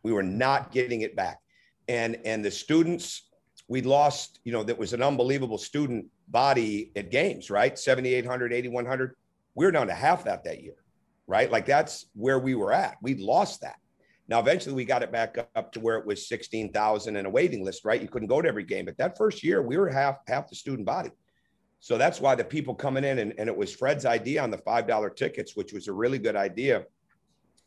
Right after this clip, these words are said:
that allowed people to come in and experience it. Because I think any program that you're ever in, and fortunately for me, I learned this with Tom Izzo at Michigan State. I definitely operated this way at Marquette, but there was no other way to operate other than this at,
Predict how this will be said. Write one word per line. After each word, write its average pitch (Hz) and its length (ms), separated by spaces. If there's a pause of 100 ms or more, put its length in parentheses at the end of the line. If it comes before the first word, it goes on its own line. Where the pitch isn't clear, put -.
that 120 120
allowed 117 340
people 131 240
to 107 60
come 123 200
in 120 100
and 110 80
experience 139 500
it. - 80
Because 117 380 (760)
I 156 140
think 180 300
any 165 160
program 156 400
that 104 100
you're 123 140
ever 120 220
in, 104 200
and 85 180
fortunately 143 440
for 123 120
me, 127 220
I 110 80
learned 123 320
this - 440 (180)
with 104 160
Tom 123 240
Izzo 131 260
at 139 80
Michigan 123 380
State. 92 460 (500)
I 90 80
definitely 139 400
operated 131 440
this 113 220
way 120 140
at 104 80
Marquette, 107 480
but 90 100
there 123 120
was 110 180
no 127 300
other 120 320
way 135 260
to 123 120
operate 98 460
other 98 220
than 92 100
this 95 240
at, 90 120